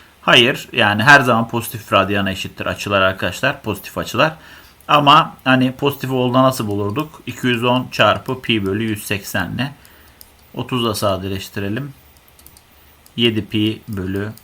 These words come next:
altı arkadaşlar. Bu da yanlış. O zaman ne diyoruz? Üç ve dört. Ee, E şıkkı. Evet.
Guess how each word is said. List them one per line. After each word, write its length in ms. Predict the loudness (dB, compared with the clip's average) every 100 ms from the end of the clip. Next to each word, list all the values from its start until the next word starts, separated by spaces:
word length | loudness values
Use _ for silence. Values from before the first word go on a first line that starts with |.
| _
altı 320 | -10 -10 -8 -10
arkadaşlar. 600 | -10 -16 -18 -16 -16 -16 _
Bu 100 | -10
da 60 | -10
yanlış. 440 | -12 -16 -16 -16 -18 _ _ _ -20 -20 -20 _ -10
O 80 | -4
zaman 320 | -2 -2 -2
ne 120 | -4
diyoruz? 320 | -4 -8 -8 -10
Üç 260 | -14 -14 -12
ve 120 | -10
dört. 220 | -10 -12 -14 -20 -20 _ -16
Ee, 20 | -12 -12 -14 _ -2
E 180 | 0 0
şıkkı. 340 | -2 -12 -20 -20 _ -10
Evet. 140 | -10